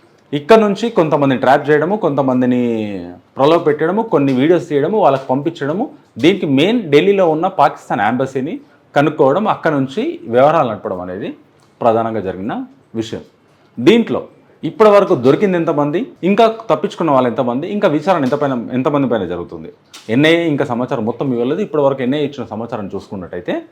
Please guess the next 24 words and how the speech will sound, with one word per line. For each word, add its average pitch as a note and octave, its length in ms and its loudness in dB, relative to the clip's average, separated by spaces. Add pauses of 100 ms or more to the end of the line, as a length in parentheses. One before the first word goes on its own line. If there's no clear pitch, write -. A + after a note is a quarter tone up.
(160)
జ్యోతి G#3+ 260 4
మల్హోత్రా E3 400 4
హర్యానా E3+ 360 6
యూట్యూబర్, C#3 580 2 (340)
ఈమె C3+ 160 6
ఎక్కడో E3+ 180 4
చెప్తా, A2 400 -2 (520)
జ్యోతి F3 280 6
మల్హోత్రా D3+ 420 4 (300)
హర్యానా E3 300 6
యూట్యూబర్గా D#3 480 6
పరిచయం C#3 420 2
చేసుకుని C3+ 340 2
ఈమె C3+ 140 4
పాకిస్తాన్ను F3 760 2 (180)
వీసా G#3+ 360 8
ఉచిత G3+ 340 4 (440)
ట్రిప్పులు G#3+ 600 2
డబ్బుకు E3+ 580 4 (160)
ఆకర్షితురాలయ్యారు. C3+ 840 4 (220)
రాయబార F3 440 8
కార్యాలయంపై D#3 760 6
ఉద్యోగం D#3+ 560 4 (480)
డానిష్, D3+ 500 6